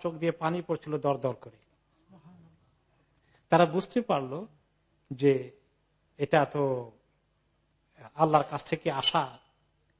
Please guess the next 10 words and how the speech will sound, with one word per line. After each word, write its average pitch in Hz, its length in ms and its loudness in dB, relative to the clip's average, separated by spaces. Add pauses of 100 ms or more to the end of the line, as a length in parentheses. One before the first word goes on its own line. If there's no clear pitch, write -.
সহি 190 420 -4
কথা, 135 460 -8
খাঁটি 170 500 -4 (880)
দিন 156 280 4
নিয়ে 185 240 4
তিনি 139 280 -4
এসেছেন, 135 340 -10
কোনো 196 240 -2
সন্দেহ 123 420 -8
নাই। 104 220 -18